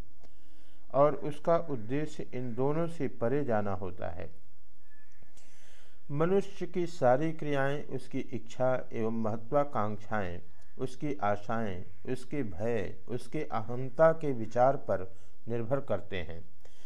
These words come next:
एक मनुष्य अनुभव करता है, "मैं जीवित हूँ, मैं सोचता हूँ, मैं इच्छा करता हूँ," और इसी अनुभूति से उसके जीवन की सारी क्रियाओं का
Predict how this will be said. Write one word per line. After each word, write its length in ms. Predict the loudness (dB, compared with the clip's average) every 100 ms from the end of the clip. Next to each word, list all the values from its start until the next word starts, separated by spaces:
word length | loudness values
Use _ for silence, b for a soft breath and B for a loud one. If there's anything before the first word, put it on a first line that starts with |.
| b b b
एक 260 | 0 0 0
मनुष्य 480 | 2 2 0 0 0
अनुभव 420 | 0 0 0 0
करता 420 | 0 0 2 2
है, 300 | 2 0 0 -2 -2
"मैं 320 | 0 0 0 0
जीवित 420 | 0 0 0 0
हूँ, 200 | -2 -2 -2 b b b 0
मैं 180 | 0 0
सोचता 480 | 0 0 0 2 2
हूँ, 440 | 2 2 0 0 -2 -2
मैं 180 | 0 0
इच्छा 380 | 0 0 0 0
करता 380 | 0 0 0 0
हूँ," 260 | 0 0 -2 b b b 2
और 220 | 2 2
इसी 260 | 0 0 0
अनुभूति 600 | 0 0 0 0 0 -2
से 260 | -2 -2 -2
उसके 280 | -2 -2 -2
जीवन 420 | 0 0 0 0
की 180 | -2 -2
सारी 460 | 0 2 2 2
क्रियाओं 440 | 0 -2 0 0 0
का 380 | 0 0 -2